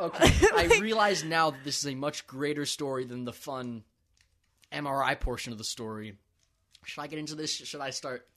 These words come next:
Speaker 2: Please get into
Speaker 1: Okay.
Speaker 2: how this, I want, that's such a
Speaker 1: Okay,
Speaker 2: crazy
Speaker 1: so I, I, when I got, I've never, I never had a therapist before I came here. I knew
Speaker 2: Mm-hmm.
Speaker 1: I always needed one. Didn't feel like I deserved it.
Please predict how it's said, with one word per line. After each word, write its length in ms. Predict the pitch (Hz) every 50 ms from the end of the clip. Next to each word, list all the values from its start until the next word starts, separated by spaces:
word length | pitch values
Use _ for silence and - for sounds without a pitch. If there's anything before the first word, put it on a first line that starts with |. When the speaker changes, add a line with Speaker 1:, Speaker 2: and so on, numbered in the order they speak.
| _ - - -
Speaker 2:
Please 440 | - - 330 392 403 539 605 - 370
get 140 | 403 370 359
into 220 | 349 330 294 302 285
Speaker 1:
Okay. 120 | 269 - 269
Speaker 2:
how 460 | 233 - - 262 285 311 349 359 359
this, 360 | 302 262 285 285 277 - - 294 - -
I 80 | 240 262
want, 720 | 262 262 254 262 262 269 285 285 320 370 403 440 480 523 - - - -
that's 240 | 440 453 440 - -
such 200 | 427 453 440 494
a 460 | 466 392 - - _ _ - - 156
Speaker 1:
Okay, 180 | 156 - - -
Speaker 2:
crazy 220 | 339 349 349 339 330
Speaker 1:
so 260 | 311 185 160 - - -
I, 200 | 147 151 151 156 - _ _ _ _ - _
I, 100 | - 135 -
when 160 | - 151 160 165
I 60 | 185
got, 200 | 185 190 151 -
I've 160 | 143 143 135 143
never, 260 | 170 185 190 180 -
I 80 | 143 147
never 180 | 156 170 180 196
had 140 | 185 175 170
a 20 |
therapist 400 | - - 143 135 127 - 123 -
before 140 | - 127 117
I 60 | 120
came 200 | - 127 110 101
here. 200 | 101 101 110 113 123 -
I 80 | 113 117
knew 80 | 123 143
Speaker 2:
Mm-hmm. 80 | 147 151
Speaker 1:
I 20 |
always 180 | 160 160 139 120
needed 180 | 123 123 117 120
one. 220 | 120 120 131 151 - _ _ -
Didn't 140 | - 127 135
feel 100 | - 143
like 100 | 139 127
I 80 | 139 139
deserved 380 | 143 143 123 117 107 101 98 117
it. 140 | 120 -